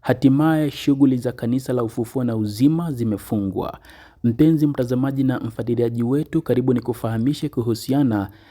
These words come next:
na kilichojiri punde kumhusu askofu na mwanzilishi wa Kanisa la Ufufuo na Uzima, Bishop Josephat Gwajima. Kufungwa kwa shughuli za Kanisa la Ufufuo na Uzima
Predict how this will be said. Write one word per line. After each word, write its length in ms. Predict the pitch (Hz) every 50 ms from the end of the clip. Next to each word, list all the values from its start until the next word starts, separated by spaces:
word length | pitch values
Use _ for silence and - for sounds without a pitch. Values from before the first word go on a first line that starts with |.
| - - -
na 100 | - 87
kilichojiri 540 | - - 107 110 110 127 117 131 139 135 135
punde 320 | - - 135 139 139 131
kumhusu 500 | 123 - 127 120 113 107 127 135 135 - -
askofu 640 | - 117 113 - - - - 135 151 160 - - 180
na 80 | 156 123
mwanzilishi 520 | 117 117 110 107 117 120 131 127 - 139
wa 80 | 123 107
Kanisa 340 | - 117 113 123 127 127
la 100 | 123 117
Ufufuo 380 | 110 110 - 117 110 - 135 127
na 100 | 120 117
Uzima, 520 | 110 107 104 104 131 147 160 165 170 175 - _ - - - - _ _ -
Bishop 680 | 101 101 127 151 143 - - 147 147 143 139 - - 117
Josephat 760 | 113 123 127 127 - 131 - - - 127 120 117 117 - 123
Gwajima. 640 | 110 110 107 101 107 104 107 101 95 - - - - _ - - - - _ -
Kufungwa 520 | - 117 110 - - 156 165 170 160 151
kwa 140 | - - 120
shughuli 380 | - - 120 113 135 151 147
za 140 | 127 117 120
Kanisa 500 | 113 - - 120 113 120 139 147 - -
la 100 | 131 120
Ufufuo 380 | 113 - - 117 110 - 139 131
na 120 | 123 117
Uzima 600 | 110 104 101 98 107 143 160 143 110 101 95 95